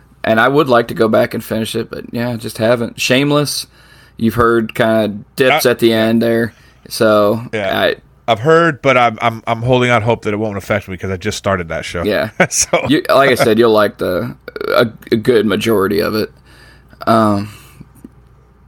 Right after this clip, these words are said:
Speaker 1: but yeah, there's a lot of shows that I like that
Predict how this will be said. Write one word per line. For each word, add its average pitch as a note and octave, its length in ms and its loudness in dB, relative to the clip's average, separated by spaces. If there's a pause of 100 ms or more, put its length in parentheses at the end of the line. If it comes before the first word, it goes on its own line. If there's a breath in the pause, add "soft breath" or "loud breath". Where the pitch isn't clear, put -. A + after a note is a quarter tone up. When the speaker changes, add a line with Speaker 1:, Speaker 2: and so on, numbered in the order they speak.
(500)
Speaker 1:
but B2+ 220 -4
yeah, A#2+ 280 2
there's C3 240 2
a B2+ 60 2
lot B2+ 220 6
of C3 60 0
shows B2+ 280 2
that B2 100 2
I A#2 80 4
like A#2+ 340 0
that A2+ 400 -2